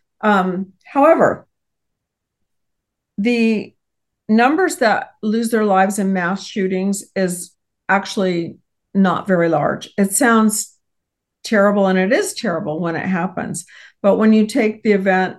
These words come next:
that we were talking about, which is three people lost their lives, and I think another five were critically injured. So we don't know what, what their status is going to remain for their life.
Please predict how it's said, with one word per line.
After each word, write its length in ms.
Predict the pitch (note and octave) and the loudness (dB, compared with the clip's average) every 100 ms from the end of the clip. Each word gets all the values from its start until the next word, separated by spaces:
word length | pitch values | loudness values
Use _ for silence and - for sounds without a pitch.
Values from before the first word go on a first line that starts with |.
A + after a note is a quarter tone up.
| F#3+ | -6
that 260 | F3+ - F#3+ | -4 -4 -2
we 120 | G#3 | -2
were 160 | F#3 | -2
talking 380 | F#3 G3+ E3+ F#3+ | -2 0 0 -2
about, 400 | E3 E3 D#3 - | -2 0 0 -2
which 240 | F#3+ F3+ F#3 | -6 -6 -6
is 180 | F3+ | -6
three 220 | - B3 B3 | -2 0 0
people 340 | C4 - F3 | -2 -2 -2
lost 360 | F3 D#3 E3+ - | 0 0 -2 -4
their 140 | F#3+ | -4
lives, 420 | F3 D3+ E3+ - | -2 -4 -4 -6
and 180 | E3 D#3 | -10 -8
I 120 | D#3 | -4
think 240 | F#3 F#3 F3+ | -4 -4 -2
another 340 | F3 E3+ E3+ | -2 0 0
five 340 | E3+ E3 E3 F3+ | 0 0 0 0
were 160 | D3+ | -8
critically 520 | - F3 F#3 F3 D#3 | -4 -4 -4 -6 -6
injured. 460 | D#3+ E3+ E3+ C3+ D#3 _ - | -6 -8 -8 -8 -12 _ -8
So 160 | - | 0
we 120 | A3+ A3+ | 2 2
don't 200 | F3 D#3 | 2 -2
know 120 | E3+ | -2
what, 320 | D#3+ D3+ - _ _ - | -4 -6 -10 _ _ -8
what 320 | F#3 E3+ G3 | -4 -2 -2
their 180 | F#3 F3+ | -2 -2
status 520 | F#3 E3 D#3+ E3+ - _ _ _ _ | 0 0 2 -2 -6 _ _ _ _
is 160 | F#3+ F#3 | -4 -2
going 240 | G3+ F#3 | 0 0
to 80 | F3+ | 0
remain 480 | F3+ F3+ E3+ E3 F3 | -2 -2 -4 -4 -6
for 100 | F3 | -2
their 220 | F#3 F#3+ | 2 2
life. 260 | D#3+ D3 | 2 0